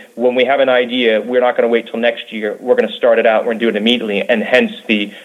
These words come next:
whether it's the Pick'em game starting on Boxing Day or the YouTube series developing over the, over the, over the course of the year,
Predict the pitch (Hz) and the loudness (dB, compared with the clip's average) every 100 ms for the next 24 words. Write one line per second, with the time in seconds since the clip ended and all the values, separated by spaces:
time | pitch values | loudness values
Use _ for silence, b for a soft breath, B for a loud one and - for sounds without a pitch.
0 | - 123 107 110 110 131 123 117 117 110 | -2 0 0 -2 -2 0 0 2 0 0
1 | 120 117 110 117 117 120 107 104 98 98 | 0 0 0 0 0 -4 0 0 0 -4
2 | 131 110 107 101 107 113 113 123 107 - | -2 2 2 0 -2 -4 -2 -4 -4 0
3 | 120 113 104 - 120 113 117 110 101 98 | 2 2 0 -2 2 2 2 0 -2 -8
4 | - 127 104 107 - 107 107 - 117 107 | -6 -4 0 0 2 0 0 0 0 0
5 | 113 104 104 107 104 | -2 -2 0 2 2